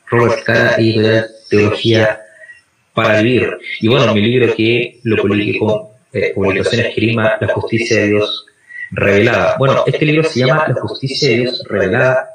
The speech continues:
hacia una teología de la justificación. Ese es el título completo, digamos. La justicia de Dios revelada. La justicia revelada es un,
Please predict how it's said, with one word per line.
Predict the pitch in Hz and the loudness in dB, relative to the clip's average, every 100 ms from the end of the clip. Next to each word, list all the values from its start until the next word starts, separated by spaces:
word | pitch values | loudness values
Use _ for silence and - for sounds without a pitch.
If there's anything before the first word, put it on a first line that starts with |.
| - | -6
hacia | 117 - 117 104 | -4 -2 0 0
una | 127 127 | 0 0
teología | 120 107 - 127 | 0 0 0 0
de | 123 117 | 2 2
la | 107 | 0
justificación. | 117 - 95 95 90 - - - - | -4 -6 -4 -2 -2 -2 -4 -6 -8
Ese | - - - - | -10 -4 -4 -2
es | 92 | -2
el | 104 90 73 - _ - | -2 -4 -6 -16 _ -4
título | 101 98 90 80 - - - - - - | -4 -2 -2 -2 -4 -10 -20 -20 -20 -8
completo, | 90 92 - 127 - | -4 -4 0 0 0
digamos. | - - - - - - - - | -2 -4 -8 -12 -20 -20 -14 -6
La | 92 | -4
justicia | - - 110 - 104 | -4 -2 -2 0 0
de | |
Dios | 104 104 - - _ _ - | 0 -2 -8 -14 _ _ -8
revelada. | - 95 90 78 - - - | -2 2 2 0 0 -2 -4
La | - | -2
justicia | - - 120 - | -2 -2 0 2
revelada | 120 113 117 123 | 2 2 2 2
es | 123 - | 0 -2
un, | 113 107 - | -2 -4 -6